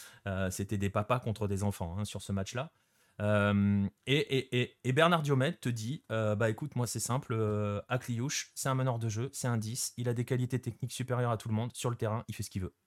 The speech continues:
<laughs> Waouh. <laughs> Et tu te dis, bon,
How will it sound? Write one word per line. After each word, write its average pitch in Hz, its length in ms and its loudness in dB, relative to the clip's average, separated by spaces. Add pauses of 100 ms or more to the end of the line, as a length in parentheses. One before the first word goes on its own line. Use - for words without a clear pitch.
(800)
<laughs> - 960 0
Waouh. 110 340 8
<laughs> - 1200 6
Et 147 160 4
tu - 140 0
te 170 80 8
dis, 202 300 8
bon, 160 340 10